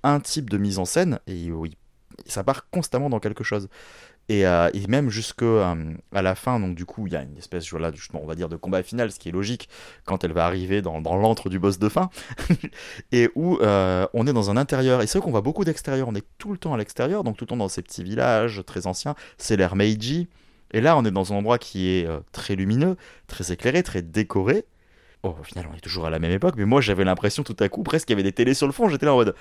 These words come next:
oh, on n'est plus dans la Meiji, on est carrément dans le moderne, parce que ça, ça joue sur ces contrastes, en fait, très, euh, très extérieurs, euh, avec, euh, avec ça. Et alors après, voilà, justement, tu disais, euh, enfin, on va y venir, qu'il fallait pas qu'on par-, enfin, que, euh, en effet, on part de Lady Snowblood et pas de Kill Bill.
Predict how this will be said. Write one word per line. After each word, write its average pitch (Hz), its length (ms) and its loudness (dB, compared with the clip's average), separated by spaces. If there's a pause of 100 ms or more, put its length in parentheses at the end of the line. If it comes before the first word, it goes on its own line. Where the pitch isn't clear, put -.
(200)
oh, 139 60 0
on 135 40 6
n'est 110 60 2
plus 120 120 -2
dans 113 120 6
la 92 120 2
Meiji, 147 240 2
on 104 160 0
est 104 80 -6 (100)
carrément 131 240 2
dans 120 120 4
le 107 40 2
moderne, 127 380 2
parce 120 140 -4
que 127 80 -6
ça, 107 220 0 (300)
ça 120 180 2
joue 165 200 -2
sur - 180 -4
ces 139 140 -2
contrastes, 139 480 -2
en 117 60 -2
fait, 113 260 -2
très, 131 340 -2
euh, 104 400 0
très 120 280 -4
extérieurs, 120 760 2
euh, 90 220 2
avec, 98 400 -4
euh, 85 160 -4 (520)
avec 113 240 4
ça. 95 180 -2 (840)
Et 110 100 4
alors 90 180 6
après, 98 200 2
voilà, 82 260 -2
justement, 95 380 -6
tu - 100 -14
disais, 90 340 -2
euh, 71 100 -10 (640)
enfin, - 180 -10
on - 60 -12
va 87 120 2
y 98 80 2
venir, 139 420 4
qu'il 90 240 4
fallait 90 200 0
pas 101 100 2
qu'on 95 140 -6
par-, 90 120 -2
enfin, 90 200 0
que, - 100 -4
euh, 85 220 2 (120)
en 98 220 -2
effet, 113 240 0
on 98 60 2
part 95 140 0
de 92 80 -2
Lady 95 200 -4
Snowblood 101 380 -2
et 87 40 -4
pas 95 120 -2
de - 60 -12
Kill 90 200 -10
Bill. 147 200 -2